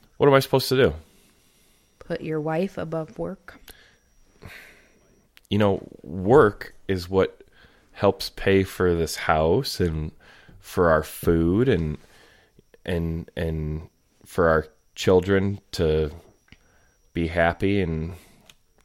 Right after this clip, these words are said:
Speaker 2: Do we wanna get into this right now?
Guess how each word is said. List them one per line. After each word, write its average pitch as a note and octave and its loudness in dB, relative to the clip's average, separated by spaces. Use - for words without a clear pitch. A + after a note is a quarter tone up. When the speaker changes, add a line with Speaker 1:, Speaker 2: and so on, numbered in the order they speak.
Speaker 2:
Do F#3 -6
we F3+ -4
wanna F3+ -6
get E3+ -6
into F3 -6
this F3+ -10
right F3 -10
now? F3+ -8